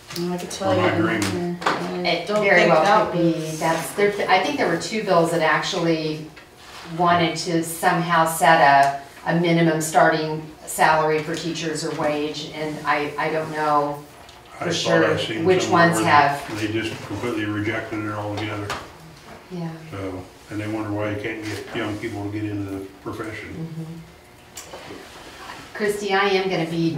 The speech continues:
Speaker 3: down, um, at the State House on the twentieth of March, uh, with our Superintendent Study Council, so that'll be
Speaker 1: Okay.
Speaker 3: timing that, you know, they'll be through another,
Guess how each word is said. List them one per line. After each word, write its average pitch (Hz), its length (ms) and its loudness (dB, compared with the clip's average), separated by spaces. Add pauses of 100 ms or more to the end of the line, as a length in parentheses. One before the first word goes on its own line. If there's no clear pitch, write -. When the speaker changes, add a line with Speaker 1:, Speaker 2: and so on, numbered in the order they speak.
Speaker 3:
down, 165 360 4
um, 151 360 2
at 160 140 0
the 165 80 -4
State 165 280 -2
House 165 280 0
on 151 100 -2
the 151 60 -6
twentieth 170 480 -2
of 160 140 -4
March, 151 600 -2 (100)
uh, 156 200 0
with 151 140 -2
our 143 340 0
Superintendent 165 1000 -6
Study 175 320 0
Council, 143 560 -4
so 143 500 2 (440)
that'll 156 220 2
be 160 80 -4
Speaker 1:
Okay. 165 240 -2
Speaker 3:
timing 160 540 -2
that, 131 240 0 (260)
you 139 100 -10
know, - 340 -6
they'll 170 160 0
be 147 200 -4
through 147 220 -8
another, 131 600 0